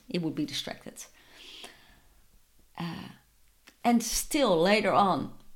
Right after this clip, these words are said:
in high school, he went to a specialized high school for kids with autism and A D H D. And they would say, "You know, we will just place you in front of a white wall."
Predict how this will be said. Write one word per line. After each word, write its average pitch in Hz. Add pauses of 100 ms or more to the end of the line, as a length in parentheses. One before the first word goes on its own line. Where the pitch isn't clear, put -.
(160)
in 185
high 175
school, -
he 247
went 277
to -
a 277
specialized 269
high 190
school - (1200)
for -
kids 220
with 135
autism 170
and 147
A 147
D -
H -
D. - (1200)
And 226
they 214
would 196
say, - (200)
"You 233
know, 285
we 220
will 202
just 269 (760)
place 339
you -
in 185
front 247
of -
a 160
white 175
wall." 147